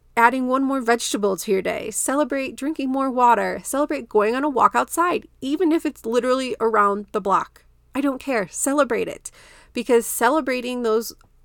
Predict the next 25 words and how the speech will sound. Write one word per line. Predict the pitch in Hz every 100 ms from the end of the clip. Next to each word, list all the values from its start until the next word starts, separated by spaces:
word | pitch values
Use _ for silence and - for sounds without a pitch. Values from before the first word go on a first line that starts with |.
| _ _ _ _ _ _
small | - - 247 247 226
wins, | 220 254 311
and | - 226 233
celebrating | - 320 381 226 233 247
could | - 220
be | 233 226 - _ _
something | - 214 214
like | 214 208
high-fiving | - 240 220 208 214 233
yourself | 262 - 269 269
in | 220
the |
mirror, | 190 190 294 349
which, | 214 - - - -
uh, | 208
Mel | 196 196 208
Robbins | 185 196 233 277 -
talks | 285 -
about, | - 320 330 - _ - - - _
and | 220 214 202 - _ _
it | 220 220
actually | 214 196 - 208
really | 196 196
helps. | 196 233 - - - - - -
Uh, | 202 -